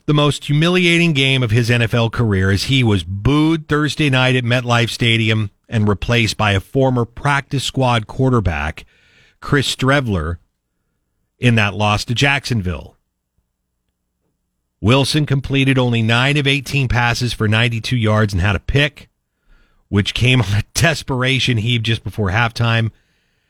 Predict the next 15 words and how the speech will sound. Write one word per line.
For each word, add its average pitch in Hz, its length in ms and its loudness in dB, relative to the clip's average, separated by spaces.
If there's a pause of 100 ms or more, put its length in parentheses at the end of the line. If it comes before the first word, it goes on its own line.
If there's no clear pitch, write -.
(140)
He 120 100 2
finished 160 640 0 (300)
with 110 160 0
a 107 40 0
Q - 360 0
B 160 180 2
rating 143 460 2
of 202 640 -2 (1120)
five 87 500 0
point 85 360 0 (100)
two. - 440 -6 (1160)
Not - 260 -14
good. - 340 -20 (3750)
Head 139 200 0
coach - 640 0